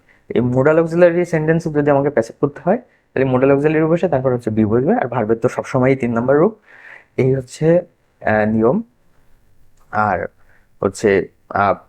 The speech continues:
ফিউচার হচ্ছে প্রেজেন্ট পারফেক্ট কন্টিনিউয়াস টেন্স, মানে পারফেক্ট প্রেজেন্ট পারফেক্ট কন্টিনিউয়াস, পাস্ট পারফেক্ট কন্টিনিউয়াস, আহ, ফিউচার পারফেক্ট কন্টিনিউয়াস, এগুলোর, আহ, স-,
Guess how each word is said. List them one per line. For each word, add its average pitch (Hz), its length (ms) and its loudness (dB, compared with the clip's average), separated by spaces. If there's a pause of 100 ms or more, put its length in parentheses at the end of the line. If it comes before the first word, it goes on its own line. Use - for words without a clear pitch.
ফিউচার 156 800 0 (100)
হচ্ছে 95 400 -2 (220)
প্রেজেন্ট 143 460 0
পারফেক্ট 113 360 -2
কন্টিনিউয়াস 92 600 -6
টেন্স, 98 320 -6
মানে 95 180 -4 (140)
পারফেক্ট 123 460 -2
প্রেজেন্ট 135 300 0
পারফেক্ট 123 260 -4
কন্টিনিউয়াস, 113 580 -4
পাস্ট - 220 -4
পারফেক্ট 113 260 -6
কন্টিনিউয়াস, 107 500 -6 (420)
আহ, 107 260 -2
ফিউচার 135 240 0
পারফেক্ট 123 260 -6
কন্টিনিউয়াস, 117 460 -6 (460)
এগুলোর, 170 580 2
আহ, 117 280 2
স-, - 200 -14